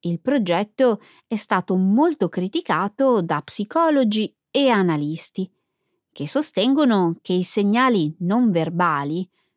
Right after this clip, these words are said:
come le microespressioni facciali, non sono affidabili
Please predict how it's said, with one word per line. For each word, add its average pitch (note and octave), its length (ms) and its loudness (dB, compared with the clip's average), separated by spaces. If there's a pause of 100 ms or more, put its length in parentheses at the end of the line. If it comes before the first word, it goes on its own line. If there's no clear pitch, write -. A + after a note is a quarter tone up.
(120)
come F3+ 400 0
le D3 160 -4
microespressioni F#3 1040 -2
facciali, G3 680 -6 (500)
non A4 180 -2
sono E3+ 420 0
affidabili G#3+ 880 -2